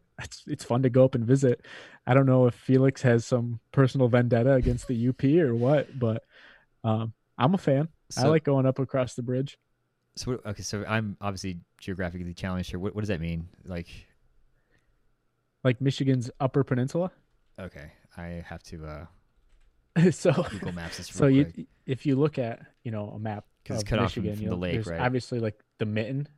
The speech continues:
Speaker 1: and then there's, like, a territory up above it that's, like, connected to Wisconsin.
Speaker 2: Okay.
Speaker 1: That is also Michigan,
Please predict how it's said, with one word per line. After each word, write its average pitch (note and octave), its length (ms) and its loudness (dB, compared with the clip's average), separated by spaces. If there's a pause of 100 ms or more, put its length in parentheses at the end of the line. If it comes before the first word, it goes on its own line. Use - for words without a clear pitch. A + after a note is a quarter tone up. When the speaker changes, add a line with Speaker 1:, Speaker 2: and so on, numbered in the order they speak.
(840)
Speaker 1:
and A#2 120 -4
then A#2+ 300 0
there's, A2+ 220 2
like, G2+ 160 -4
a G2+ 40 -6
territory A2+ 840 0 (480)
up A#2 180 0
above G#2+ 360 0
it G#2 100 -2
that's, G#2 200 -8
like, A2 100 -6
connected G#2+ 460 -4
to G#2 260 -6
Wisconsin. G2+ 720 -8 (400)
Speaker 2:
Okay. E2 200 -12
Speaker 1:
That G#2 260 -2 (280)
is A2+ 160 -4
also B2 320 0
Michigan, B2 480 -4